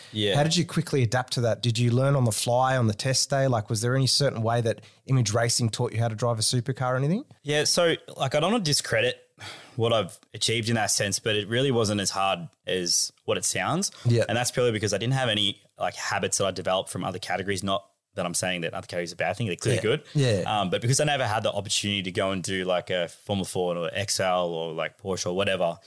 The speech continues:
Speaker 2: Mm.
Speaker 1: uh, I didn't develop any bad habits. So basically all I did was I got some footage from a mate from, um, Jimmy Golding.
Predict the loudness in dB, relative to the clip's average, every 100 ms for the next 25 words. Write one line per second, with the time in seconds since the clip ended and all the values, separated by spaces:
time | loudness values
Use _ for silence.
0 | -6 0 2 2 0 -2 -6 -6 -4 -2
1 | -2 -2 0 2 0 -2 -4 -4 -2 -4
2 | -2 -2 0 0 0 0 0 0 -4 -4
3 | -4 -2 -2 -2 -4 -4 -4 -6 -8 -4
4 | -4 -4 -6 -8 -8 -6 -6 -4 0 0
5 | -2